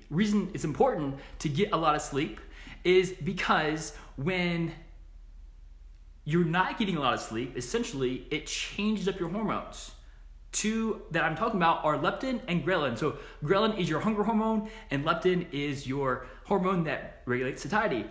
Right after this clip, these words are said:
So basically, when you've got a lot of sleep and you're feeling good, your ghrelin levels are normal, so you're not super hungry. And your leptin levels are like, "Hey, you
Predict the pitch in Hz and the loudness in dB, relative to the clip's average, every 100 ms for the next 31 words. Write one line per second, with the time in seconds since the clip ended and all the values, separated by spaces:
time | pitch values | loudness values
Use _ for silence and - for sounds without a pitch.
0 | - 175 190 269 - 165 165 165 - - | -2 0 2 0 2 2 2 -2 -8 -18
1 | - 156 170 165 160 156 165 196 - 190 | -2 2 2 2 2 2 2 0 2 2
2 | 226 156 131 175 151 131 170 226 - - | 2 -2 0 0 0 0 0 -2 -8 -6
3 | 143 131 160 170 180 160 160 156 127 220 | -4 0 0 2 2 0 0 -2 0 2
4 | 233 233 220 - - 160 151 165 - 131 | 4 2 0 -4 -2 0 0 -2 -2 -6
5 | 143 214 208 208 202 - - - - - | 0 2 4 2 0 -8 -18 -20 -20 -20
6 | - - - - - 165 160 151 156 151 | -12 -12 -12 -18 -4 0 2 2 0 2
7 | 185 170 165 151 147 - 208 202 151 | 2 2 0 0 -2 0 2 4 2